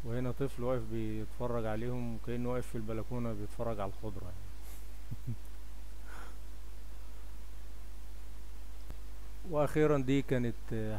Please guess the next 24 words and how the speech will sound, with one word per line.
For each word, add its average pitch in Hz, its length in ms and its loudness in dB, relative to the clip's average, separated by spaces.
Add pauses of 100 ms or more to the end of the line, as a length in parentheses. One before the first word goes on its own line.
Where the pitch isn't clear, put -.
حلقة 123 280 4
خفيفة 120 500 0
كده 123 220 0 (320)
سريعة، 120 440 2 (1040)
آه، 123 240 0 (140)
بستعرض 139 460 6 (120)
فيها 135 200 2
موضوع 127 360 2
التحجر 127 640 0
وأدلة 117 480 0 (100)
التحجر، 120 640 -2 (560)
لأن 120 560 -2
بصراحة 143 280 4
دي 143 140 2
كانت 131 340 0
عاملة 143 280 4
مشكلة 135 420 2
عند 117 420 0 (340)
ناس 135 260 0
كتير، 131 380 0 (100)
قطاع 117 600 6
عريض 131 360 2
من 117 180 0
الناس، 127 400 0